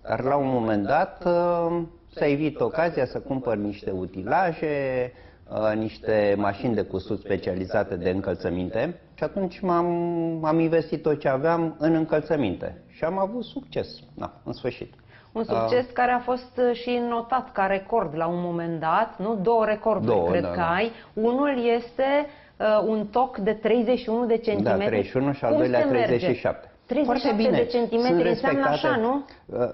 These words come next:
Speaker 1: chiar dacă n-am făcut, uh,
Speaker 2: <laughs>
Speaker 1: Politehnica, <laughs> uh, am, uh, studii de matematică. Noi la arhitectură am făcut matematică. Și, uh, totul e, uh, bazat pe calcul. Efectul de trunchi de piramidă,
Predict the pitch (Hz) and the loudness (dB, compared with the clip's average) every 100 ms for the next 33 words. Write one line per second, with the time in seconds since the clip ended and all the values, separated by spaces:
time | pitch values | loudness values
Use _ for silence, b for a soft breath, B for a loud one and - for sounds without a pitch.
0 | 123 151 147 147 139 135 135 135 113 123 | -2 -2 0 -2 0 0 0 -4 -2 -4
1 | - 117 117 117 107 117 101 101 95 101 | 2 2 2 0 0 -2 -2 -4 -4 -4
2 | 113 - 107 - - 120 117 110 107 - | -2 -2 -4 -8 -12 -4 0 0 -2 -2
3 | 117 120 117 113 113 107 104 101 95 92 | -2 0 0 0 0 -2 -2 -4 -4 -8
4 | - 120 123 120 117 117 - 151 104 - | -4 -2 2 0 0 -2 -2 -2 -4 -6
5 | 85 90 92 90 - 85 101 104 123 123 | -6 -4 -2 -4 -6 -6 -2 2 2 0
6 | 120 90 95 123 131 160 123 - - _ | -2 -4 -2 -2 0 0 -2 -4 -20 _
7 | B B B B _ - - 101 101 98 | B B B B _ -18 -8 -2 0 2
8 | 92 90 87 87 87 85 87 87 147 170 | 0 -2 -4 -4 -6 -6 -8 -2 -2 0
9 | 196 196 185 175 165 127 123 123 131 214 | 0 0 0 -2 -4 -2 0 0 0 -2
10 | - - 165 98 - 80 - b b b | -4 -4 -2 -2 -2 -6 -6 b b b
11 | b - 170 160 - 156 147 143 143 143 | b -6 -2 -2 0 -2 0 0 2 2
12 | 139 139 135 135 131 131 139 135 131 139 | 2 2 2 2 0 -2 -2 0 0 0
13 | 131 131 131 127 131 127 127 127 | 0 0 0 0 2 4 4 2